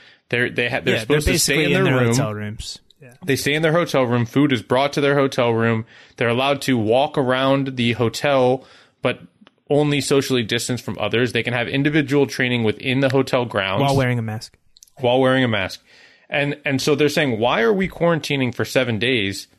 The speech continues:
Speaker 1: from our teammates, staying in our hotel rooms, when the people who are bringing the food, who are cleaning the rooms, are living and, and, um, and
Speaker 2: Yeah,
Speaker 1: out and
Speaker 2: they're
Speaker 1: about
Speaker 2: going, they're
Speaker 1: in a
Speaker 2: coming and
Speaker 1: state?"
Speaker 2: going.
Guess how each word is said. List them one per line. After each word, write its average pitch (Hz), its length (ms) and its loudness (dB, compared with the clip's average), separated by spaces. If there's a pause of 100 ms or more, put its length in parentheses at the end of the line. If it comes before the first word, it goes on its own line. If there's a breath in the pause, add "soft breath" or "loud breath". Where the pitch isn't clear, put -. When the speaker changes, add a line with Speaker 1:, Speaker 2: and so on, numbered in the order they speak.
Speaker 1:
from 135 180 0
our 143 120 2
teammates, 110 500 -2
staying 131 240 0
in 143 100 0
our 131 120 2
hotel 131 320 0
rooms, 107 320 -6 (440 soft breath)
when 143 220 0
the 139 80 2
people 170 320 -2
who 151 80 2
are 143 120 4
bringing 143 360 0
the 135 80 2
food, 131 320 0
who 107 100 0
are 113 120 4
cleaning 139 340 -2
the 131 80 0
rooms, 120 540 0 (440 soft breath)
are 127 500 2 (640)
living 165 580 0
and, 117 420 -2 (100)
and, 110 440 -2 (520 soft breath)
um, 98 680 -2 (280)
and 123 120 -2
Speaker 2:
Yeah, 254 120 0
Speaker 1:
out - 80 0
and 165 80 -2
Speaker 2:
they're - 80 2
Speaker 1:
about 170 80 -2
Speaker 2:
going, 208 260 0
they're 170 120 0
Speaker 1:
in 123 40 -4
a - 60 2
Speaker 2:
coming 226 200 0
and - 100 2
Speaker 1:
state?" 196 60 0
Speaker 2:
going. 175 420 2